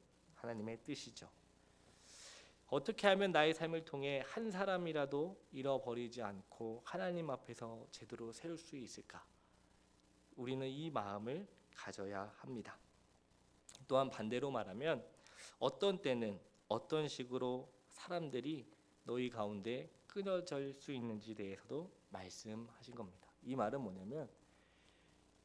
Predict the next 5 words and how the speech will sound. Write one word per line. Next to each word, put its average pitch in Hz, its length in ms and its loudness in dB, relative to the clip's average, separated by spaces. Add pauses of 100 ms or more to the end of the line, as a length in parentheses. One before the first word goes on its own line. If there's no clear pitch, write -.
(420)
우리가 135 340 4
하나님 151 300 2
말씀에 131 420 2
순종하지 131 600 0
않고 113 760 -4